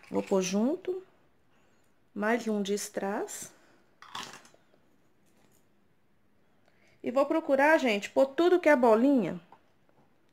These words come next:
Tudo que tem bolinha, eu vou colo-, procurar colocar junto. Aqui, ó, tudo que é bolinha. Eu tenho muito brinco de bolinha, gente, gosto muito.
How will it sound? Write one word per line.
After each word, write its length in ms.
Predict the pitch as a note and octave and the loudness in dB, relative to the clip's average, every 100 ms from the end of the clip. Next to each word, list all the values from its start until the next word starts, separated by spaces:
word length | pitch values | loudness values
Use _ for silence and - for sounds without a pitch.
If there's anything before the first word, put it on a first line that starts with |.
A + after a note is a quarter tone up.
| _ - | _ -4
Tudo 280 | E4+ F4+ | 0 0
que 100 | F4 | -2
tem 200 | C#4+ C4+ | -2 0
bolinha, 480 | C4 A3 G#3+ A#3+ C#4+ | 2 2 2 2 2
eu 40 | C#4+ | 0
vou 100 | C4+ | 0
colo-, 220 | A#3+ A#3+ - | 0 -2 -4
procurar 400 | - B3 B3+ A#3+ | -4 -2 2 0
colocar 400 | B3 B3 B3 C#4 D4+ | 0 -2 -2 -2 -2
junto. 480 | G3 E3 - - - _ - _ - _ _ _ _ _ _ _ _ _ _ _ _ _ | -4 -8 -12 -20 -20 _ -20 _ -20 _ _ _ _ _ _ _ _ _ _ _ _ _
Aqui, 260 | G#3+ - - | -14 -12 -14
ó, 40 | - | -8
tudo 220 | C4+ D#4+ | -4 -2
que 80 | D#4 | -2
é 40 | |
bolinha. 400 | C4 C#4+ A#3+ - - - - - - - - _ _ _ _ _ _ _ _ _ - | 2 2 2 -2 -12 -20 -20 -6 -4 -4 -8 _ _ _ _ _ _ _ _ _ -18
Eu 40 | G3+ | -4
tenho 140 | A3+ | 0
muito 300 | A#3 G#4 F#4 | 0 0 0
brinco 260 | C#4 B3 B3 | 0 -2 -4
de 80 | |
bolinha, 460 | A3+ G#3+ G3 F3 F3 | -2 0 0 0 -2
gente, 300 | F#3 G3 G3 | -2 -2 -2
gosto 340 | A#3 - - | -2 0 0
muito. 380 | C4 E3+ E3 - | 0 -4 -10 -20